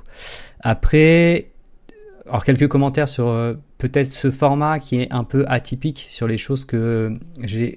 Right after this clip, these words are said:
essayé ou pas. Donc là, vra-, c'est vraiment un, un, un format où, euh, la, la, la réflexion se fait plus sur avoir l'approche la plus pertinente possible, et, et on le dit un peu en conclusion, euh,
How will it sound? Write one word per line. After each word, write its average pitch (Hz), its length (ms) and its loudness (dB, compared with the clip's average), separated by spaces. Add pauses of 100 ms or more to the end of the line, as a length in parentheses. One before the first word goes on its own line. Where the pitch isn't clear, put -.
essayé 123 880 0
ou 117 100 -8
pas. - 200 -10
Donc 117 220 -2
là, 135 100 4
vra-, 127 160 2
c'est - 140 -4
vraiment 127 340 0
un, 110 80 -6 (1040)
un, 113 180 -2
un 120 140 0
format 135 840 4
où, 127 380 0
euh, 107 220 0 (720)
la, 107 180 -2
la, 110 460 0
la 107 160 0
réflexion 135 520 0
se 131 120 -4
fait 117 140 -2
plus 139 180 -2
sur - 400 -4
avoir 127 320 2
l'approche 123 360 0
la 113 80 -2
plus - 120 -14
pertinente 117 460 -4
possible, 143 400 -2
et, 107 360 -4
et 107 60 -4
on 110 80 -4
le 104 60 -4
dit 107 160 -6
un 139 120 0
peu 131 100 -4
en 120 100 0
conclusion, 123 720 -2
euh, 104 100 -6